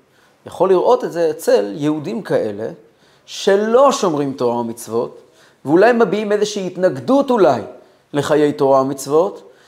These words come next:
וברגעים של מבחן מתנהגים באופן שונה מכל מה שהם מטיפים עליו כל החיים שלהם. אני זוכר את הלוויה של, אה, שולמית אלוני, זכר צדקת לברכה,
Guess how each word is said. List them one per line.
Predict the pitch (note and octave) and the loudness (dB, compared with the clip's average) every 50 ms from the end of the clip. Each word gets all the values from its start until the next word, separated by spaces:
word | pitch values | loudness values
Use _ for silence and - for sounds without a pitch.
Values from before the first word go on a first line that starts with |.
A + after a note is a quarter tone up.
| _ _ - | _ _ -12
וברגעים | C#3 A#2+ C#3+ C#3+ C#3+ C#3 C#3+ D#3 F#3+ A#3+ B3 | -4 -2 0 0 2 2 2 2 2 0 -4
של | - - F3 D#3 | -4 -4 -4 -4
מבחן | D3+ D3+ C#3+ C#3 - - G3 A#3+ C4+ C4 A#3 A3+ B3 C4 C#4+ E4 - - - - _ _ _ _ _ _ _ _ _ _ _ _ _ _ - C3+ | -4 -6 -6 -8 -6 -2 0 2 4 4 4 2 2 0 -4 -8 -12 -14 -20 -20 _ _ _ _ _ _ _ _ _ _ _ _ _ _ -12 -12
מתנהגים | C3+ C3+ D3+ C#3+ C3+ C3 C3+ E3+ E3 D3 | -10 -6 -2 -2 -2 0 -2 -2 0 0
באופן | D3+ C#3+ - D#3+ C#3 | 0 0 -2 -6 -6
שונה | - C3+ B2+ C#3+ C#3 | -6 -6 -4 -4 -4
מכל | C#3 C3+ C#3 C3+ | -4 -4 -4 -4
מה | C3 B2+ | -4 -6
שהם | - C3 A#2+ | -8 -10 -12
מטיפים | A#2 A#2+ A#2 - C3 | -12 -12 -14 -12 -10
עליו | B2 A#2 A2 - | -8 -8 -6 -4
כל | A#2 A#2 | -6 -6
החיים | - - G#2+ G2+ - | -4 -6 -10 -10 -12
שלהם. | - F#2+ F#2 G2 - _ _ _ _ _ _ _ _ _ _ _ _ _ _ _ - | -14 -18 -18 -20 -20 _ _ _ _ _ _ _ _ _ _ _ _ _ _ _ -12
אני | A2 B2 | -8 -8
זוכר | A#2+ C3+ B2+ D3 D3 C3+ | -6 -6 -4 -2 -2 -2
את | B2+ B2+ A#2+ A2+ A2 A2 G#2+ G#2+ - - _ _ _ _ _ _ _ _ _ _ _ _ _ - | -2 -2 -2 -4 -4 -4 -6 -8 -12 -18 _ _ _ _ _ _ _ _ _ _ _ _ _ -10
הלוויה | C#3 B2+ G#2+ F#2+ A#2+ C3 - B2+ - - - - _ _ _ _ _ _ _ _ _ _ | -8 -6 -4 -2 0 0 0 0 -2 -6 -14 -20 _ _ _ _ _ _ _ _ _ _
של, | - - - B2+ A#2 A2+ A2 A2+ | -20 -12 -8 -6 -6 -6 -6 -8
אה, | A2+ A2+ A2+ A2+ A2 A2 G#2+ - | -8 -8 -8 -10 -10 -10 -12 -14
שולמית | - - C3 B2+ C3 C3 C3+ C3 B2+ | -12 -8 -6 -4 -4 -4 -4 -6 -6
אלוני, | A#2 A2+ A2+ A2+ B2+ D3 D#3 - _ _ _ _ _ _ _ _ _ _ _ _ G#2+ | -6 -6 -6 -10 -12 -14 -16 -20 _ _ _ _ _ _ _ _ _ _ _ _ -8
זכר | A2+ B2+ A2 B2+ B2+ | -6 -6 -4 -4 -6
צדקת | - - A#2+ B2+ B2 - B2+ | -6 -4 -6 -6 -6 -6 -8
לברכה, | A2+ B2+ A#2+ A2 A2 G#2+ - A2 A2 A#2 C3 | -10 -10 -10 -8 -8 -10 -8 -6 -6 -6 -6